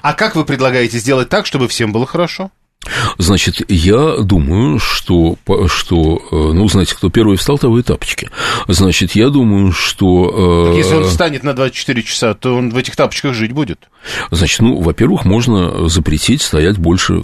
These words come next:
Speaker 2: какого-то времени. Это нормальная вещь, да? А после этого машина увозится. Не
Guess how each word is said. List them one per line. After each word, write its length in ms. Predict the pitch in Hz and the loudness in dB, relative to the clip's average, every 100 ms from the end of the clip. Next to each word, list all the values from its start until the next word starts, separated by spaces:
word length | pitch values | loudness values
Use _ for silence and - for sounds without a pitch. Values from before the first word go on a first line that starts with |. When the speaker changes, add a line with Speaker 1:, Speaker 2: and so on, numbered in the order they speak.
| - | -4
Speaker 2:
какого-то 380 | - - 87 92 | -4 0 0 2
времени. 320 | 85 67 80 - _ _ _ - - - | 0 -2 -10 -16 _ _ _ -20 -10 -4
Это 160 | 90 | 2
нормальная 500 | 113 95 78 104 147 | 4 4 2 2 2
вещь, 320 | 104 - - - | 0 -4 -12 -4
да? 180 | 104 139 | 0 0
А 120 | 127 | 0
после 400 | 110 127 113 - | 2 2 4 2
этого 180 | 151 220 | 2 2
машина 360 | 120 - 131 160 | 2 0 2 2
увозится. 600 | 139 104 90 80 - - _ - - _ - | 2 2 0 -2 -6 -10 _ -20 -20 _ 0
Не 380 | 110 120 110 | 4 4 4